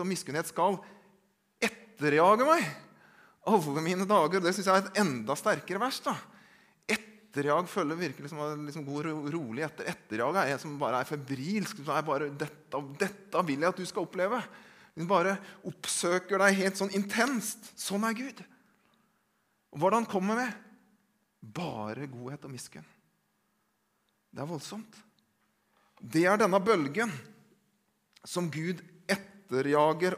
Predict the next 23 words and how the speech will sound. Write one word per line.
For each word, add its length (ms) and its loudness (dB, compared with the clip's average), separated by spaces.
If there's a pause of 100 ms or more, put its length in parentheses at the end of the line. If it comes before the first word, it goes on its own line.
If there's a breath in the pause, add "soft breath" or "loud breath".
oss 240 -4
med. 240 0 (640 loud breath)
Og 80 -6
da 140 0
har 100 2
jeg 140 2
lyst, 180 -8
jeg 80 2
vet 160 2
ikke 80 -6
om 60 -2
det 80 -6
finnes 340 -6
i 60 -10 (100)
ordboka 560 -4
en 140 0
gang. 180 0
Kanskje 300 -2
jeg, 160 -8 (180)
kanskje 220 -6
jeg 80 -4
skal 160 -6
ta 80 0